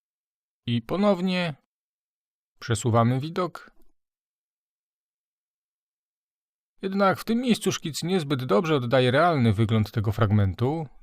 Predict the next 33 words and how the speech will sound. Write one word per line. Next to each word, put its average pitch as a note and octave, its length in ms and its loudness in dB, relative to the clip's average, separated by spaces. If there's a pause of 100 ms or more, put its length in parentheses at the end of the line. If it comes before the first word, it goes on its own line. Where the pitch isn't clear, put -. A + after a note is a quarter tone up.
To D3 320 0
wygięte C3+ 460 -2
skrzydełko D#3 720 -4
czasem D3 540 -6
jest C3 340 -6
dodatkowym B2+ 560 0
elementem, A2 560 2
a D3+ 60 -4
czasem C#3+ 300 -4
jest C3+ 220 -6
wyprofilowaną C3 800 0
końcówką B2+ 500 -4
skrzydła, G2+ 480 -4 (640)
ale B3+ 100 2
i A#3+ 80 -2
tak G#3+ 200 0
chcielibyśmy D3 520 -2
narysować C3+ 460 0
ten A#2+ 200 -2
element B2 380 0
jako A#2+ 420 0
element B2+ 320 0
oddzielny, A#2 560 0
ponieważ A2+ 420 0
będzie E3 300 -4
on D3+ 100 -4
w B2 60 -6
innym C#3 300 -2
kolorze, G2+ 500 -2
a G3+ 100 -8
dokładniej C3 560 -4
w G2+ 60 -10
niebieskim. G#2+ 480 -4